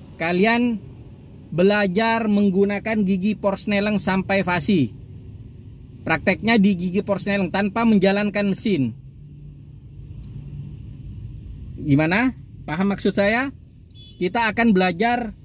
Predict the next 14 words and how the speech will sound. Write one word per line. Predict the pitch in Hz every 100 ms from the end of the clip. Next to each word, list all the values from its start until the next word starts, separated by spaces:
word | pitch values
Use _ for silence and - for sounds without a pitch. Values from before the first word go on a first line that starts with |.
| - - - - -
tentunya | 202 202 214 247
di | 220
tahun | 226 226
dua | 208 196
ribu | 190
dua | 185 185 214
saya | 214 185 202 208
akan | 196 208 208 208 208 202
memberikan | 196 190 185 202 196
tutorial | 190 180 165 151 156 196
atau | 175 160 165
praktek | 170 160 - 196 190
mengemudi | 175 170 160 156 160
mobil. | 147 135 165 220